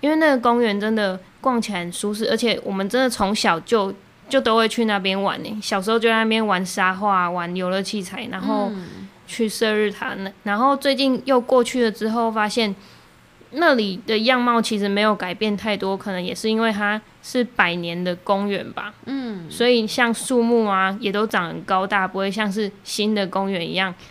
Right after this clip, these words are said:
Speaker 1: 还，还有点热。
Speaker 2: 嗯。
Speaker 1: <laughs> 然后那里就是走起来很舒服，所以我也很好奇，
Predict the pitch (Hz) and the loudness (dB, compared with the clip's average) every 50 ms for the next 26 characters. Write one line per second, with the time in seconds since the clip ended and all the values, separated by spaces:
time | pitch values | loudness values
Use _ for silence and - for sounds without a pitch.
0 | - - - - - 180 175 180 185 196 - - - - - _ - - - - | -20 -20 -10 -2 0 0 2 2 0 -2 -6 -10 -16 -20 -20 _ -20 -20 -20 -20
1 | - - - 202 196 202 202 196 196 202 208 208 185 - 208 - - - 208 214 | -16 -10 -6 -4 -2 -2 0 0 0 0 0 0 0 -2 -6 -10 -6 -2 2 6
2 | 240 226 208 190 202 - - - - - - - 240 240 240 226 220 196 180 226 | 6 6 6 4 0 -4 -10 -14 -14 -12 -8 -6 -4 -4 -2 -4 -4 -6 -4 -2
3 | 220 214 233 240 269 269 247 233 214 202 226 226 226 - 214 196 202 196 202 196 | 0 2 2 2 2 0 2 2 2 2 2 2 2 2 0 -2 -2 -2 -4 -8
4 | 175 170 170 165 - - 190 185 185 185 180 - - - 170 - 233 - - 208 | -8 -8 -10 -10 -8 -6 -4 -4 -4 -6 -8 -10 -10 -10 -10 -12 -14 -10 -6 -4
5 | 208 208 196 185 185 - - - - - - - 294 214 208 214 214 208 208 196 | -2 -2 -2 -4 -6 -12 -20 -20 -20 -20 -14 -6 -4 -2 0 0 0 0 -2 -2
6 | 185 - - 247 233 214 - - - - 196 185 185 180 185 | -4 -2 0 0 2 0 0 -4 -8 -6 -6 -4 -4 -4 -6